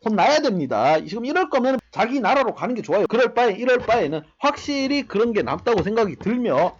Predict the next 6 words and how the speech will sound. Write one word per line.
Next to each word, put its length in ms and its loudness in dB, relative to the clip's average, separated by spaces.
본인들이 800 2
알고 480 0
깨닫고 600 -2
플레이해줄 640 -2
필요가 360 0
있습니다. 560 -4